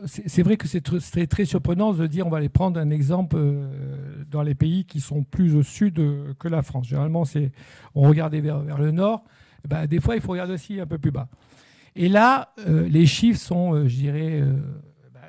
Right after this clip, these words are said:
sont têtus. Ils sont têtus et ils sont, euh, si vous voulez, euh, incroyables. Euh, bah, d'abord, les Espagnols consacrent beaucoup moins que nous de ressources financières, euh, à la santé et à la prise en charge de la dépendance.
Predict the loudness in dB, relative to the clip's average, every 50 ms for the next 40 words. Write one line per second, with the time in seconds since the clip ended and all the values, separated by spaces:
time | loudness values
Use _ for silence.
0 | -18 -16 -8 -4 -2 -2 -2 0 -2 -2 -2 -2 -6 -8 -8 -10 -10 -10 -10 -10
1 | -8 -8 -10 -10 -8 -6 -6 -6 -6 -8 -10 -8 -6 -4 -4 -2 -4 -4 -6 -8
2 | -8 -10 -10 -12 -12 -10 -10 -10 -12 -14 -16 -18 -18 -20 -20 -18 -16 -14 -12 -10
3 | -6 -4 -4 -4 -4 -4 -6 -4 -4 -2 -2 -2 -2 2 2 2 2 0 -2 -8
4 | -14 _ -20 _ _ _ -20 _ _ _ _ _ _ -6 -4 -2 -2 -2 -2 -2
5 | -2 -2 -2 -2 -4 -4 -6 -8 -10 -14 -16 -20 -20 -20 -14 -12 -12 -6 -4 -4
6 | 0 2 2 2 2 2 -2 -6 -10 -6 -4 -2 -2 -2 -2 -4 -6 -6 -6 -6
7 | -4 -4 -6 -8 -8 -10 -8 -8 -8 -10 -10 -12 -14 -16 -16 -12 -4 0 0 0
8 | 0 -2 -4 -6 -4 -4 -6 -6 -6 -8 -10 -12 -8 -8 -6 -4 -4 -6 -6 -8
9 | -10 -14 _ _ _ _ _ _ _ _ _ -14 -6 -2 -2 0 0 0 -2 -2
10 | -2 -6 -6 -6 -8 -8 -8 -6 -6 -8 -8 -12 -12 -12 -10 -10 -10 -12 _ -20
11 | _ _ -12 -10 -10 -10 -10 -10 -8 -6 -6 -8 -8 -10 -14 -14 -14 -12 -10 -10
12 | -10 -10 -10 -8 -8 -6 -6 -6 -6 -6 -6 -6 -6 -6 -6 -4 -6 -6 -6 -8
13 | -12 -14 -20